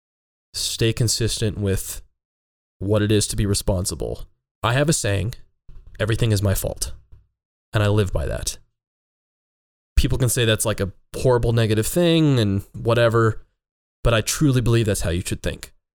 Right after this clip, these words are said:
Doesn't matter if it's your problem, doesn't matter if you caused it.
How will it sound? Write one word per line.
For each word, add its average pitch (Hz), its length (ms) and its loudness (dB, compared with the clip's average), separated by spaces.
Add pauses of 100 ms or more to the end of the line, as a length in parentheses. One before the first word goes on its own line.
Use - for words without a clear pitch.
(220)
Doesn't 127 260 0
matter 135 340 4
if 117 160 0
it's - 280 -6 (200)
your 117 320 2
problem, 120 540 2
doesn't 107 220 0
matter 113 160 2
if 120 100 -4
you - 60 -2
caused 131 400 0
it. 101 240 -2